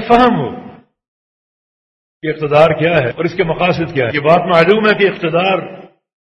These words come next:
شخصی نہیں ہوتا۔ اسلام میں اقتدار اللہ رب العزت کا ہے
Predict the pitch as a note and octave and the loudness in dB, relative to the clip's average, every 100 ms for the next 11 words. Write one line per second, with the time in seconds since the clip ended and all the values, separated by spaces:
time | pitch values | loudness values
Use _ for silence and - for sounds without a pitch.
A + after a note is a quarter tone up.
0 | _ _ _ _ _ - - G#3+ - G#3+ | _ _ _ _ _ -4 -2 0 -2 -2
1 | A#3 F3+ C#3 B2 D#3 G3+ A3+ A3+ G#3+ - | 0 0 0 -2 0 2 2 2 0 0
2 | F3+ F3+ G3+ F#3 - G3 - _ _ _ | 0 2 2 0 -6 -14 -20 _ _ _
3 | _ _ - E3+ F3 E3+ D#3 C#3+ C#3 D3+ | _ _ -6 0 2 0 0 -4 -4 -6
4 | C#3+ G#2 F2 | -4 -8 -8